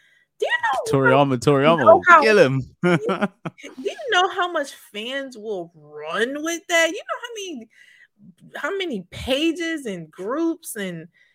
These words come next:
Speaker 1: and, and things? <sighs> Trap, you,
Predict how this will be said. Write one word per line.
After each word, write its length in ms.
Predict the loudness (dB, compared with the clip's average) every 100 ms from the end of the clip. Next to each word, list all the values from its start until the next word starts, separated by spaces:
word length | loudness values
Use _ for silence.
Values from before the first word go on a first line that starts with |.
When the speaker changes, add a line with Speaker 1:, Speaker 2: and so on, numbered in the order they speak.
| _ _
Speaker 1:
and, 320 | -6 -4 -6
and 300 | -8 -8 -6
things? 560 | -2 -2 -2 -8 -12 -14 -16 -18
<sighs> 160 | -18 -14
Trap, 420 | 0 4 4 0
you, 320 | -6 -6 -6